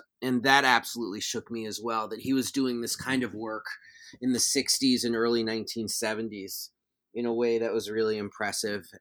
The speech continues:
and, um, and changed me.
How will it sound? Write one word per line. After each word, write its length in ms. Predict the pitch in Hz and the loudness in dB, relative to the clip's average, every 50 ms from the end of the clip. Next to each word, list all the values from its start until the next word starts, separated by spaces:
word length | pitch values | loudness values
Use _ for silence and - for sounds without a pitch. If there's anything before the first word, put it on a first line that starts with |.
| _ _ - | _ _ -6
and, 440 | 107 107 104 101 101 101 101 104 95 - - | -6 -4 -4 -4 -4 -6 -6 -6 -8 -8 -4
um, 460 | - 101 101 101 98 98 95 95 90 - _ _ _ _ _ _ _ _ _ _ _ - | -2 0 0 0 -2 -4 -6 -10 -12 -16 _ _ _ _ _ _ _ _ _ _ _ -10
and 160 | 107 113 110 | -8 -6 -2
changed 380 | - 170 180 185 160 - - | 0 2 2 2 0 -2 -4
me. 180 | 101 90 85 | -8 -8 -10